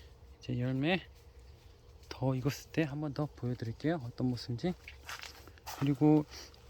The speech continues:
올 봄에 잘랐던 이 가지에서 신초도 보세요. 얼마나 세력이 좋은지. 이제 내년에 여기서 수확할 가지들인데 어마어마하죠? 이 많은 가지에서 다 수확을 해도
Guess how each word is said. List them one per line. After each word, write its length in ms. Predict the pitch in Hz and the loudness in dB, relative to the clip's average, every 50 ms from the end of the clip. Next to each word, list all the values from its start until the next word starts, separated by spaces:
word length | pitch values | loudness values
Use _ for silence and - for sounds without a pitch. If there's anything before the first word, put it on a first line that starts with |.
| - - - - - - - - - - - - - - - - - - - - - - - | -20 -18 -18 -18 -18 -18 -18 -18 -18 -20 -20 -20 -20 -20 -20 -20 -20 -20 -20 -20 -4 6 8
올 180 | 160 165 165 | 10 10 10
봄에 320 | - - 151 151 165 180 175 | 8 6 6 6 6 6 6
잘랐던 600 | - 175 175 185 185 - - 151 151 175 180 160 - - - - - - - - | 4 4 6 6 4 4 6 8 8 8 6 2 -4 -16 -20 -20 -20 -20 -10 -2
이 180 | 131 135 139 135 | 2 4 4 4
가지에서 520 | - - - 135 120 - 135 - 165 165 | 2 0 0 0 2 2 2 4 6 4
신초도 400 | 156 - - 214 - 233 202 175 | 4 4 0 2 4 4 4 4
보세요. 280 | 143 - - - 135 127 120 - - - - - - - - - - - - - - - - - - 127 | 2 0 -4 -4 -2 -2 -2 -4 -10 -18 -18 -20 -18 -18 -18 -18 -18 -18 -20 -20 -20 -20 -20 -14 -6 0
얼마나 320 | 131 147 160 175 170 156 | 2 4 4 4 4 2
세력이 300 | - - 147 139 131 117 | 2 0 -2 -2 -2 -4
좋은지. 300 | - - 117 - - - - - - - - - - - - - - - - - - - - - - - - - | -4 -6 -6 -6 -6 -14 -18 -18 -18 -18 -18 -18 -20 -20 -20 -20 -20 -20 -20 -20 -20 -20 -20 -20 -20 -14 -6 0
이제 120 | 127 127 | 0 2
내년에 340 | 120 127 135 151 156 160 151 | 4 4 6 6 6 6 6
여기서 400 | 135 131 123 131 - - 156 151 | 4 2 0 -2 -2 0 0 0
수확할 500 | - - - 165 165 - - - 170 170 | 0 4 4 4 4 4 2 2 2 2
가지들인데 760 | - - - 151 127 123 113 135 127 131 131 127 165 170 151 - - - - - - - | 2 0 -2 -2 -2 -2 0 0 2 2 2 2 2 0 -2 -4 -12 -20 -20 -18 -6 0
어마어마하죠? 560 | 139 139 156 165 139 131 135 156 160 - 196 156 - - - - - - - - - - - - - - - - - - - - - - - - - - - - - - - - - - - - - - - - - - | 2 2 2 2 0 0 -4 -2 2 0 0 0 -2 -12 -20 -20 -20 -20 -20 -20 -20 -20 -20 -20 -20 -18 -16 -16 -16 -16 -16 -18 -18 -18 -18 -20 -20 -20 -20 -20 -20 -20 -20 -20 -20 -20 -20 -20 -20 -20 -20 -10 0 4
이 160 | 160 180 185 | 6 8 8
많은 260 | 160 147 151 160 165 | 8 6 4 4 2
가지에서 460 | 147 - 139 135 - 143 135 - 143 | 2 2 0 2 2 0 0 0 -4
다 140 | 135 - 127 | -4 -4 -6
수확을 360 | - - - 147 147 139 135 | -8 -4 -2 -2 -2 -2 -2
해도 360 | 131 139 127 - 151 180 190 | -6 -6 -2 0 0 0 0